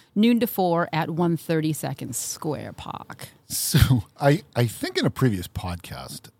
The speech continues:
Speaker 2: it seemed like you were scoping out the tree event.
Speaker 1: <laughs> Did it?
Speaker 2: <laughs> You, will you be showing up for trees?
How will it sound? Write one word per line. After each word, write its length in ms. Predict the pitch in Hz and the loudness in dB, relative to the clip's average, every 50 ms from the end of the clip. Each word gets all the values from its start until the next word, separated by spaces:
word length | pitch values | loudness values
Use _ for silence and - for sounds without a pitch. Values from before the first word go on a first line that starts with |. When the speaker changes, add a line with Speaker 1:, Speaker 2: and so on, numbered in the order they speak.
| _ _ - | _ _ -6
Speaker 2:
it 180 | 104 98 - | -6 -6 -6
seemed 640 | - - - - - 185 202 220 226 226 233 214 208 | -8 -10 -8 -6 0 4 6 8 8 8 8 8 8
like 260 | 180 156 143 127 - | 8 8 6 6 6
you 80 | - 117 | 4 2
were 100 | 104 98 | 4 2
scoping 680 | - - - - - - - - 95 98 95 101 90 87 | 2 0 -4 -6 -6 -4 0 0 0 2 2 0 -4 -4
out 240 | 80 80 78 80 _ _ _ _ _ _ _ _ _ _ _ _ _ _ _ _ _ _ _ _ - | -6 -10 -14 -18 _ _ _ _ _ _ _ _ _ _ _ _ _ _ _ _ _ _ _ _ -2
the 80 | 117 | -2
tree 320 | 104 - - - 101 92 87 | -2 -2 -2 -4 -4 -4 -4
event. 260 | 76 76 76 69 - _ _ _ _ _ _ _ _ - - - - _ - - - _ _ _ - | -6 -10 -16 -20 -20 _ _ _ _ _ _ _ _ -20 -20 -20 -20 _ -18 -18 -18 _ _ _ -4
Speaker 1:
<laughs> 480 | 233 - - - - - - 202 - | -4 -4 -4 -6 -6 -6 -6 -8 -4
Did 140 | - 330 415 554 605 | -2 -2 0 2 0
it? 120 | 605 - - _ _ _ - - | 0 -2 -4 _ _ _ -6 -6
Speaker 2:
<laughs> 100 | - - - - - 719 _ _ - - 466 508 605 - - _ - - - - - - - | -6 -6 -8 -20 -20 -20 _ _ -8 -8 -8 -8 -8 -14 -14 _ -16 -16 -14 -16 -12 -8 -4
You, 140 | - 165 - - - - - - - - 160 | 0 0 0 -2 -4 -16 -20 -14 -10 -6 -2
will 100 | 151 139 | 0 2
you 120 | 156 208 | 2 2
be 100 | 240 262 | 0 -2
showing 340 | 208 - - 220 202 202 214 | -2 -2 -2 0 0 0 -2
up 100 | 202 - | -4 -6
for 100 | - - | -8 -10
trees? 440 | - 190 220 247 247 226 - - | -8 -8 -6 -6 -8 -10 -12 -18